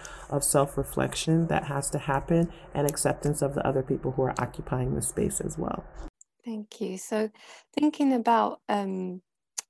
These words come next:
Speaker 2: the male gaze, which, which you mentioned, like, so many of us struggle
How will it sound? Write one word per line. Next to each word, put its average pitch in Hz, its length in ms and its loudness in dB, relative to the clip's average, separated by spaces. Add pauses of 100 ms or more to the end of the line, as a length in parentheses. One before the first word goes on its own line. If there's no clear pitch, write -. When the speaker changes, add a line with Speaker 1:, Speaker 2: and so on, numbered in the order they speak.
(520)
Speaker 2:
the 202 120 2
male 185 300 2
gaze, 175 520 -4
which, - 420 -4 (240)
which - 280 -2
you 190 40 2
mentioned, 175 600 0
like, - 180 0
so 247 300 6
many 214 300 6
of 175 160 -2
us - 280 -2
struggle 175 840 0